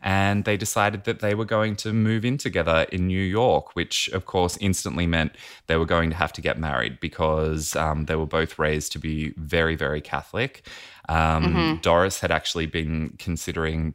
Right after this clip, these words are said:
Speaker 1: potentially becoming a nun rather than becoming
Speaker 2: Mm-hmm.
Speaker 1: a, a dancer in the future. Um, so,
Speaker 2: So
Speaker 1: of course
Speaker 2: he's, I mean, he's bisexual then.
Speaker 1: Yeah, yeah.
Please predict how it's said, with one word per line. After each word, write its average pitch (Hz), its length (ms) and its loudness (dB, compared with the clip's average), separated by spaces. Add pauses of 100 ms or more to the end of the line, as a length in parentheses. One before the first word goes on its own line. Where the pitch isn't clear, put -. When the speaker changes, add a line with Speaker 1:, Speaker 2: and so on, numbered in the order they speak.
(160)
Speaker 1:
potentially 82 440 -4
becoming 80 460 -2
a 80 100 -4
nun 78 500 0
rather 78 260 -2
than 80 160 -2
becoming 82 440 -2
Speaker 2:
Mm-hmm. 85 560 0 (360)
Speaker 1:
a, 87 140 -2
a 85 40 -2
dancer 90 680 -2
in 98 160 0
the 101 60 -2
future. 135 440 -4 (520)
Um, 85 560 4
so, 87 200 2
Speaker 2:
So 85 160 8
Speaker 1:
of 440 160 6
course 508 220 4
Speaker 2:
he's, - 220 -6 (760)
I 349 60 4
mean, 392 180 2
he's 392 220 2
bisexual 202 800 0
then. 95 400 -6
Speaker 1:
Yeah, 185 140 2 (340)
yeah. - 80 -2